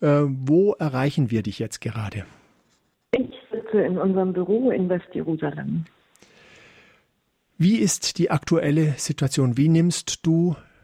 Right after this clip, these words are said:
Speaker 1: momentan die Situation im Heiligen Land wahr?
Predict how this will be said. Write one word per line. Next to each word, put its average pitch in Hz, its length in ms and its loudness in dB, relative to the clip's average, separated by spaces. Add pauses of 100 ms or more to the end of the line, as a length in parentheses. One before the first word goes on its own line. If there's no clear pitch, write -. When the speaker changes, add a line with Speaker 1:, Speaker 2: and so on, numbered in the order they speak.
(180)
Speaker 1:
momentan 151 840 2 (200)
die 123 60 -2
Situation 135 720 -2 (200)
im 120 200 0
Heiligen 117 320 -2
Land 110 340 -2
wahr? 101 240 -8